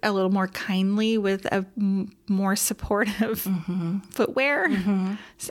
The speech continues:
Speaker 1: and I don't know if Target is it.
Speaker 2: I, what's next?
Speaker 1: For me,
Speaker 2: Mm.
Speaker 1: it's a Dutch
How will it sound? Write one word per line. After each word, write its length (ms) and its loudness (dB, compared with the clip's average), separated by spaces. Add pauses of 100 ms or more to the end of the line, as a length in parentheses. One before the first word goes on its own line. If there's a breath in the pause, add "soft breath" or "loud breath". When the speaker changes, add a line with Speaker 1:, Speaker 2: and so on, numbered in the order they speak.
Speaker 1:
and 140 2
I 80 2
don't 120 2
know 100 2
if 200 -8
Target 460 0
is 100 0
it. 260 0 (480 loud breath)
Speaker 2:
I, 220 0
what's 180 0 (140)
next? 320 -6 (720)
Speaker 1:
For 160 0
me, 280 2 (500 loud breath)
Speaker 2:
Mm. 320 -2 (240 loud breath)
Speaker 1:
it's 160 2
a 60 0
Dutch 420 0